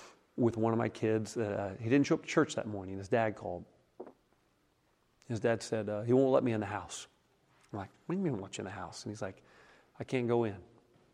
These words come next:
And I remember showing up at this house and just going in. And sitting down with this kid and just going, "Man." I mean, I'm looking at him going, "Bro, you're seventeen years old. You're brilliant. You're smart. You're funny. You're a phenomenal musician and all of this." And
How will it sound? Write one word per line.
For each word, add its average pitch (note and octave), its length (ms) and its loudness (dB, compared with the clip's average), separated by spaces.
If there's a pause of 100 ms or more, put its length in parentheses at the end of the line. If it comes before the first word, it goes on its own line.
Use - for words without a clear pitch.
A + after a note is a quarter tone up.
(960)
And G#2+ 80 -6
I G2 40 -2
remember G#2 320 -2 (180)
showing A2 240 0
up G#2+ 60 -2
at A#2+ 40 -6
this A#2+ 140 2
house A#2 320 2
and F2+ 100 -8
just F#2+ 140 -8
going G#2 260 2
in. A2+ 240 -4
And F2+ 120 -10 (1040)
sitting - 300 4
down C3 200 6
with A#2+ 120 4
this G2 120 -6
kid G#2+ 220 -4
and G2 100 -8
just G#2+ 140 -8
going, G2+ 280 -8
"Man." - 300 -6 (920)
I D3 60 -8
mean, C3+ 100 -2
I'm C3 120 2
looking D3 260 4
at G#2+ 120 0
him A2 100 -8
going, G2+ 400 -4 (800)
"Bro, - 380 -2
you're - 200 -12
seventeen - 720 -6
years G3 180 -4
old. F3+ 480 -2 (500)
You're - 140 -6 (120)
brilliant. F#3+ 640 4
You're A#2 120 -4
smart. G3 720 2
You're A#2 140 0
funny. F#3+ 580 6
You're D3 200 6
a B2 40 0
phenomenal E3 640 6
musician C3 640 6
and A#2+ 80 -2
all D#3 260 0
of B2+ 80 -2
this." A2 260 0
And A2 120 -2